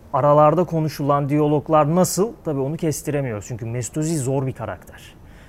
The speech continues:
Yani Arsene Wenger'de birçok, e, verdiği demeçte hep Mesut Özil'in zor bir karakter olduğunu, e, ona göre biraz hani tabiri caizse şekil alınması gerektiğini hep vurguladı.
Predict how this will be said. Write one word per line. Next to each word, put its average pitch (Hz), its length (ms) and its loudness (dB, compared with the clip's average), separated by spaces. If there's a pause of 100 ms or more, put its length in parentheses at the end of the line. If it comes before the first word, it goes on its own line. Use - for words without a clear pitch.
(120)
Yani 110 200 -6
Arsene 151 460 -2
Wenger'de 127 420 -2
birçok, 180 380 -2 (560)
e, 147 60 -4 (400)
verdiği 139 440 0
demeçte 160 480 0
hep 202 200 -2
Mesut 160 260 -6
Özil'in 160 340 -2
zor 151 260 0
bir 151 60 -4
karakter 123 440 -4
olduğunu, 113 520 -6 (580)
e, 117 220 -2 (100)
ona 143 260 2
göre 170 300 4
biraz 151 440 0
hani 139 220 -4
tabiri 143 360 0
caizse 151 360 0
şekil 165 400 -2
alınması 147 460 -2
gerektiğini 135 640 -4
hep 226 100 -8
vurguladı. 165 680 2